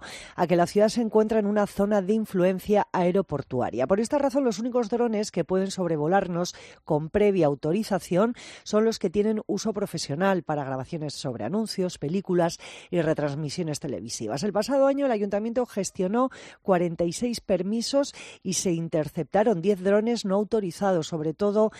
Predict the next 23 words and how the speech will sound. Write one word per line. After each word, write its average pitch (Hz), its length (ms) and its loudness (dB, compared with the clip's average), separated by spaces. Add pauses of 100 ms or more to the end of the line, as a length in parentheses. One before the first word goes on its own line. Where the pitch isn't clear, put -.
(240)
en 165 100 -2
las 160 140 0
zonas 185 240 -2
de 175 60 0
Urgul, 160 400 0
Ulia 185 320 0
y - 20 2
Las 170 180 -2
Tres 139 200 -8
Playas. 190 520 -2
El 202 220 2
edil 262 220 2
de 254 100 0
Seguridad 226 340 -2
Ciudadana, 208 400 -2
Martín 196 320 -4
Ibabe, 196 240 0
asegura 185 460 -4
que 175 60 -8
estamos 202 360 -8
ante 190 180 -4
un 180 60 -4
problema. 120 540 -10